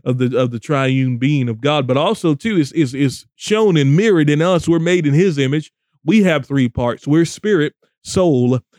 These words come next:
and body. Anyway, let's continue reading here. He says, "I am he, and Judas, who betrayed him, also stood with them. Now, when he said, 'I am he,' they drew back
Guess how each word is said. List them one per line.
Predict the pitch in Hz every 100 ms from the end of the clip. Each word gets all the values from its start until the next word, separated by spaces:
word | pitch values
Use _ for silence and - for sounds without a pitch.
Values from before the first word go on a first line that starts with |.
| _
and | 135 123 117
body. | 127 110 104
Anyway, | 196 247 156
let's | 147 208
continue | - 175 208 170
reading | 139 170 131
here. | 120 135 - _ _ _ _ _ _ -
He | 226
says, | - 262 202
"I | 240
am | 220 175
he, | 147 208 170 165 _ _ _ 175
and | 185 175
Judas, | 147 240 185 160
who | 214 180
betrayed | 147 - 214 220
him, | 156 147
also | 151 185 180 147
stood | - - 185
with | 135 131 110
them. | 165 143 127 - -
Now, | 196 196
when | 196
he | 240 285
said, | - 226 185
'I | 190 196
am | 175 147
he,' | 139 214 185
they | 139 196
drew | 165 151 147 120
back | 156 214 170 151 -